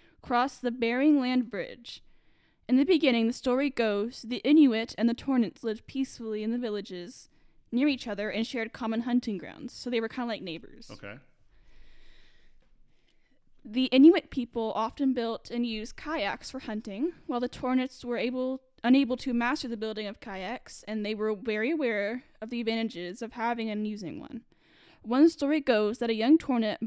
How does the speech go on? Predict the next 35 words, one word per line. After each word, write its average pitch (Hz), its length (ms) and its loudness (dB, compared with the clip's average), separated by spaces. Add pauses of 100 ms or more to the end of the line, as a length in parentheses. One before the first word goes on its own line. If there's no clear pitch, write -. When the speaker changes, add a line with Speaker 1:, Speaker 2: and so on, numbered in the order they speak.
Speaker 1:
borrowed 262 320 4
a 220 40 2
young 214 220 -2
Inuit's 233 840 2 (360)
kayak 226 500 -6
without 240 300 -8
permission 233 640 -2 (120)
and 233 160 0
damaged 226 420 -2
the 226 60 -12
bottom 220 340 -6
of - 140 -12
it. - 160 -16 (560)
The 240 100 -4
young 226 220 2
Inuit 269 360 6
became 214 360 -4
very 226 280 -2
angry 214 360 -2
and 185 120 -6
stabbed 254 400 -4
the 311 60 -4
Tornit 220 440 -6 (100)
in 233 80 2
the 202 60 -2
nape 208 280 -6
of 285 80 -2
the 294 100 2
neck 196 380 -4 (340)
while 220 120 -6
he 240 120 -4
was 247 120 -4
sleeping, 214 480 -6
killing 214 320 -6
him. 208 240 -10